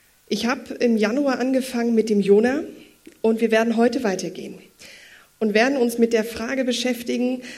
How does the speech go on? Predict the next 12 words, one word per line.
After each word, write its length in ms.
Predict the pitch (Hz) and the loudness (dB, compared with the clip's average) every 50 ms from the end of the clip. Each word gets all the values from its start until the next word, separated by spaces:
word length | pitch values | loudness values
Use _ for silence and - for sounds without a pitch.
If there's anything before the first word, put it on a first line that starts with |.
| - - - | -20 -14 -2
warum 640 | - 226 214 - 214 262 294 302 320 330 330 - - - - - - - - - | 0 0 4 6 6 6 8 6 6 4 2 0 -4 -8 -12 -12 -14 -16 -18 2
gibt 220 | - 285 - - - | 4 4 4 4 2
es 120 | 247 - | 0 0
einen 200 | - 190 202 202 | 0 2 2 4
Nächsten 440 | 202 202 208 196 - - 262 285 330 - - - - - - _ _ _ _ _ _ _ _ _ _ _ _ _ _ _ _ - _ _ _ _ _ | 4 4 4 2 -2 -2 -2 -2 -4 -4 -6 -14 -20 -20 -20 _ _ _ _ _ _ _ _ _ _ _ _ _ _ _ _ -20 _ _ _ _ _
und 220 | _ - 262 240 254 | _ 2 2 4 4
warum 320 | 254 240 226 254 285 294 | 4 6 6 6 6 6
ist 160 | 247 240 233 | 4 2 2
es 100 | 233 233 | 0 0
auch 220 | - - 214 208 208 | 0 0 0 0 2
mein 260 | 208 202 196 196 190 | 2 4 4 4 4
Nächster? 400 | 175 165 - - - - - - | 4 2 -2 -4 -6 -8 -10 -14